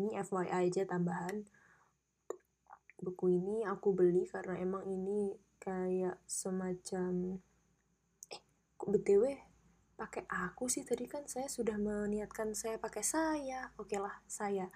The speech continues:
Buku, <laughs> buku ini saya beli karena,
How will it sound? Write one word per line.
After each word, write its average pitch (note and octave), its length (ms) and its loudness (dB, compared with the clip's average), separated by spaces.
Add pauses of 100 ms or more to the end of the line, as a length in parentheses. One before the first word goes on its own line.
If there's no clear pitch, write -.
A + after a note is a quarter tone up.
(400)
Buku, A3 240 4
<laughs> - 1200 -6
buku G3+ 400 4
ini B3+ 320 -2
saya G3+ 480 -2
beli G3 400 4
karena, G3 640 -4